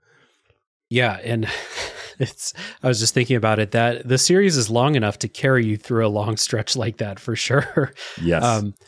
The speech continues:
Speaker 1: not to, uh, not to get too far away from, um,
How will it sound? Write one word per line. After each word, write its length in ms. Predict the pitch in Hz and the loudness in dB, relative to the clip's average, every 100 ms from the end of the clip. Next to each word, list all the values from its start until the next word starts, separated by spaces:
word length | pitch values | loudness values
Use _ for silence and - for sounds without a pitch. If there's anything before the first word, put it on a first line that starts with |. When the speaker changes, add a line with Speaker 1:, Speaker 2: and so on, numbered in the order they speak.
| - - _ _ | -20 -20 _ _
Speaker 1:
not 240 | 131 135 - | 0 0 2
to, 260 | 170 139 135 | 2 4 6
uh, 240 | 117 113 | 4 4
not 200 | 113 147 | 2 2
to 80 | 143 | 2
get 180 | 127 - | 0 0
too 180 | - 160 | 0 0
far 260 | - 131 | 2 4
away 260 | 127 123 127 | 4 4 2
from, 360 | - 127 113 | 2 2 2
um, 360 | 107 104 101 107 | 2 0 -2 -6